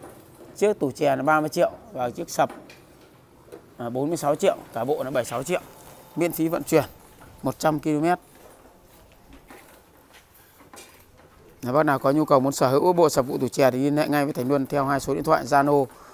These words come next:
hoặc, à, truy cập trực tiếp vào Facebook fanpage là Đồ Gỗ Thành Luân để xem những cái hình ảnh mới nhất Thành Luân up lên hàng ngày. Ngày nào cũng có sản phẩm mới để cho quý khách xem và lựa chọn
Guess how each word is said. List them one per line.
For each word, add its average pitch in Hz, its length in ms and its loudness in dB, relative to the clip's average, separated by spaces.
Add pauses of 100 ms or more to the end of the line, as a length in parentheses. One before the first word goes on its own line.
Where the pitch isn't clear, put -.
(180)
hoặc, 110 180 -8
à, 120 280 -4 (320)
truy 143 100 -4
cập - 240 0
trực - 140 -18
tiếp 165 100 0
vào 156 200 -2
Facebook 151 240 0 (120)
fanpage 151 400 0
là 135 80 -8
Đồ 127 140 -2
Gỗ 143 200 2
Thành 151 120 -4
Luân 143 160 2 (380)
để 123 140 -4
xem 147 340 0
những 151 100 -6
cái 151 100 -4
hình 147 80 0
ảnh 107 200 -2
mới 135 140 0
nhất 214 240 0
Thành 135 120 -8
Luân 139 220 -4
up - 120 -2
lên 151 80 -4
hàng 135 120 -4
ngày. 127 200 -2 (680)
Ngày 131 160 -2
nào 127 200 0
cũng - 120 -8
có 156 100 2
sản 151 140 0
phẩm 120 220 -2
mới 131 240 2 (480)
để 117 100 -6
cho 135 340 0
quý 139 160 -14
khách 170 120 -2
xem 156 200 2 (480)
và 117 100 -6
lựa 131 140 -4
chọn 151 240 4